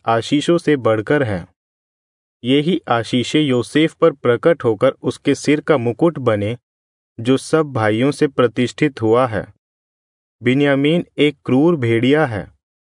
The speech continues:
सवेरे वह अहेर का सेवन करता है, शाम को वह लूट सामग्री बांटा करता है। ये सभी इज़राइल के बारह गोत्र हैं।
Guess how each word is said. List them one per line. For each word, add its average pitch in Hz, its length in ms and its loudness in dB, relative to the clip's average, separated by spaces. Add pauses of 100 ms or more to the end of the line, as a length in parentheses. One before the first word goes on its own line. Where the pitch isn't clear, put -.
(220)
सवेरे 139 560 2
वह 147 240 0
अहेर 127 480 0
का 165 160 2
सेवन 131 440 0
करता 123 440 0
है, 107 260 -6 (520)
शाम 147 360 2
को 175 180 2
वह 139 200 0
लूट 139 340 2
सामग्री 120 560 -2
बांटा 113 400 0
करता 120 440 0
है। 101 240 -6 (800)
ये 147 160 2
सभी 147 500 0
इज़राइल 120 440 0
के 156 160 0
बारह 117 340 0
गोत्र 127 500 0
हैं। 92 220 -6